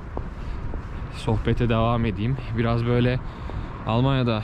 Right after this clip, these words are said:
Berlin'de üniversite okumak isteyenleri düşündüren, <laughs> düşündürecek ve belki motive edecek bir şeyler olacaktır. Çok güzel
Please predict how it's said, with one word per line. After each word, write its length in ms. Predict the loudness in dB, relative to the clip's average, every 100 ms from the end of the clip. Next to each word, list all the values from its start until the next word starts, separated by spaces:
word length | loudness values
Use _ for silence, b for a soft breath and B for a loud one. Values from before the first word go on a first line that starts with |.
| 2
Berlin'de 460 | 4 6 6 6
üniversite 380 | 4 2 0 -2
okumak 280 | 0 0 -2
isteyenleri 540 | -2 -2 2 2 2 -2 B B -8 -10 -10 -10 -10 -6 0
düşündüren, 500 | 2 4 4 4 2 -2 B B B 4
<laughs> 220 | 6 6
düşündürecek 720 | 2 4 6 6 6 4 2
ve 160 | 0 -2 B B B B 2
belki 440 | 4 4 4 0 0 -10 B B -8 0
motive 400 | 6 6 6 6
edecek 300 | 6 4 0 -2
bir 60 | -4
şeyler 280 | 0 2 4
olacaktır. 600 | 2 2 2 0 -2 -2 -4 -6 -6 -6 -6 -6 -6 0
Çok 200 | 0 2
güzel 340 | 4 6 6